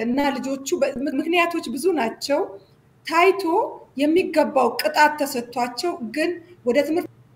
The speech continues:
ቤት መለሱ የሚያረጋቸው ቅጣት ግን ልክ ያልሆነ ቅጣት በመሆኑ ትምህርት ሚኒስቴር መልሶ እንዲያስብበት፣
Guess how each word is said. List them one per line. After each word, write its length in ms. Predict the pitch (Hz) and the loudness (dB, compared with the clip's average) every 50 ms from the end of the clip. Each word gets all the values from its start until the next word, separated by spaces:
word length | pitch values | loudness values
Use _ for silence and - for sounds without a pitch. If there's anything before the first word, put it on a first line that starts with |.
| _ _ _ | _ _ _
ቤት 280 | 330 330 320 440 294 254 | -10 0 2 2 2 2
መለሱ 440 | 254 247 247 233 247 240 240 226 240 240 | 0 -2 -2 -4 -2 -4 -4 -4 -4 -4
የሚያረጋቸው 840 | 240 226 220 220 220 226 220 220 226 226 220 220 214 214 - - 220 214 208 | -2 -2 0 0 0 0 0 0 0 0 -2 -2 -4 -4 -8 -8 -8 -6 -8
ቅጣት 320 | - - - 240 233 - - - | -6 -4 -2 -2 -2 -2 -10 -2
ግን 160 | - 403 508 - - - - - _ _ _ | -2 -2 -2 -2 -10 -18 -20 -20 _ _ _
ልክ 260 | 233 254 359 359 - - | 0 0 0 0 0 0
ያልሆነ 360 | 277 240 220 220 214 220 220 214 | 2 2 2 2 0 -2 -2 -4
ቅጣት 300 | 214 - - - 269 - - | -4 -4 -4 -4 -4 -4 -4
በመሆኑ 480 | - - 349 349 370 381 392 403 415 440 494 587 - - - - _ _ _ _ _ | -4 -2 0 0 0 0 0 0 0 -2 -4 -4 -6 -10 -20 -20 _ _ _ _ _
ትምህርት 300 | - 240 240 277 302 269 - | -6 -2 -2 -2 -2 -2 -2
ሚኒስቴር 380 | 359 415 427 415 415 370 392 370 349 | -2 -2 -2 -4 -2 -2 0 0 0
መልሶ 360 | 339 330 320 302 320 339 - 339 | 0 0 0 0 -2 -4 -4 -4
እንዲያስብበት፣ 760 | 311 302 285 285 294 285 - - 349 349 349 - - 554 554 | -4 0 0 0 0 -2 -6 -8 -6 -8 -6 0 0 -2 -2